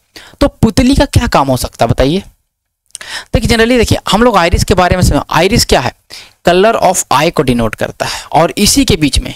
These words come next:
मैं लिख देता हूँ, iris के बीच में pupils होता है,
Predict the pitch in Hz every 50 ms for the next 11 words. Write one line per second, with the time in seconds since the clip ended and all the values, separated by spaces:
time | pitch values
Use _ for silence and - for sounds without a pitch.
0 | - _ _ 143 143 160 170 156 156 151 185 208 - _ _ _ _ _ _ _
1 | _ _ _ _ _ _ _ _ _ _ _ _ _ _ _ _ _ _ _ _
2 | _ _ _ _ _ _ _ - - 135 147 165 175 214 220 - - - - -
3 | 135 123 135 170 - _ _ _ _ _ _ _ _ _ _ _ _ _ _ _
4 | _ _ _ _ _ _ _ _ _ _ _ _ _ _ _ _ _ _ _ _
5 | _ _ _ _ _ _ _ _ _ _ _ _ _ _ _ _ _ _ _ _
6 | - 120 117 160 185 190 - 143 135 123 127 170 185 - _ _ _ _ _ _
7 | _ _ _ _ _ _ _ _ _ _ _ _ _ _ _ _ _ _ - 180
8 | 180 - 185 151 - - - - - - - - -